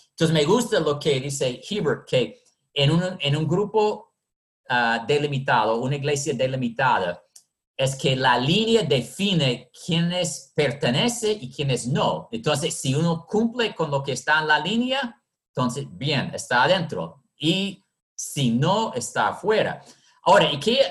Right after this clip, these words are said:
eso es lo que me gusta de, de este, de Hibbert, es que la línea puede ser varias cosas. Puede decirlo como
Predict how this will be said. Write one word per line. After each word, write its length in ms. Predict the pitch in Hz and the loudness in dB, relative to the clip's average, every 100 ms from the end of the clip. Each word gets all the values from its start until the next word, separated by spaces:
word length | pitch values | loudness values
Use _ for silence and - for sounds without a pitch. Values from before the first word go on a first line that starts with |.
| 156 | 2
eso 400 | 170 208 220 233 | 2 2 0 -2
es 80 | |
lo 120 | 180 165 | -2 -2
que 60 | |
me 140 | 151 135 | -2 -2
gusta 320 | 180 - 160 | -4 -4 -4
de, 340 | 120 131 113 | -2 -4 -4
de 160 | 117 131 | -2 0
este, 300 | 139 - 143 | 0 -2 -2
de 140 | 120 | -2
Hibbert, 520 | 113 220 220 113 - _ _ _ | -4 -2 0 0 -2 _ _ _
es 200 | 170 165 | 2 4
que 120 | 196 | 4
la 160 | 170 160 | 4 4
línea 400 | 170 294 302 - | 4 4 2 2
puede 240 | 190 185 | 0 0
ser 480 | 147 170 156 139 _ _ _ | 0 0 0 -2 _ _ _
varias 480 | 120 196 247 165 - | 0 2 2 0 -2
cosas. 640 | - 233 - 90 - - - | 2 2 2 -6 -10 -8 2
Puede 300 | 156 202 240 | 4 6 4
decirlo 580 | 165 202 175 147 135 | 2 -2 0 0 0
como 640 | - 135 135 110 98 - | -2 0 2 0 -2 -8